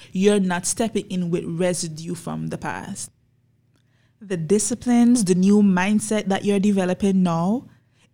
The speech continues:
it's challenging. It's requiring more out of you than expected. It's requiring you to adapt quickly. It's requiring you to really embrace new. All of that is very much needed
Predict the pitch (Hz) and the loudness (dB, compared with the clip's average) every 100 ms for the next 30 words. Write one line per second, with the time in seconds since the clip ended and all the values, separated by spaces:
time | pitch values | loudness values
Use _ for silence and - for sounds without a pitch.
0 | _ 202 - - - 165 190 196 214 220 | _ -2 0 2 2 2 2 0 0 0
1 | 254 - _ - 208 190 202 220 185 185 | -2 -6 _ -6 -2 -2 -2 0 2 2
2 | 185 196 190 - 180 180 180 185 202 - | 2 2 0 -2 -2 0 0 0 0 0
3 | 202 208 208 185 180 180 190 - - 175 | 0 0 0 2 0 -2 -4 -6 -4 -6
4 | - 208 202 196 190 - 165 180 185 185 | -4 -4 -4 -4 -10 -8 -6 -2 0 0
5 | 190 196 208 - 165 143 160 165 - - | 0 -2 -4 -8 -8 -6 -8 -6 -8 -6
6 | 202 - 202 - 165 170 - 175 180 180 | -6 -4 -6 -4 -6 -8 -8 -6 -4 -2
7 | 185 185 185 185 - 202 190 - _ - | 0 0 0 -4 -2 -2 -2 -10 _ -6
8 | 175 180 180 - 185 170 170 170 175 - | 2 2 2 -2 -2 0 0 -2 -2 -4
9 | - 156 160 180 190 214 294 - _ _ | -6 -10 -6 0 2 2 -2 -10 _ _
10 | _ _ _ _ 208 233 269 254 180 185 | _ _ _ _ 0 2 0 -2 -2 -2
11 | 262 - - _ _ _ - 220 185 - | -6 -10 -18 _ _ _ 0 2 0 -8
12 | _ 170 175 226 233 240 214 208 196 190 | _ -20 -8 -2 0 2 2 0 2 2
13 | 196 160 - - | 2 -2 -8 -14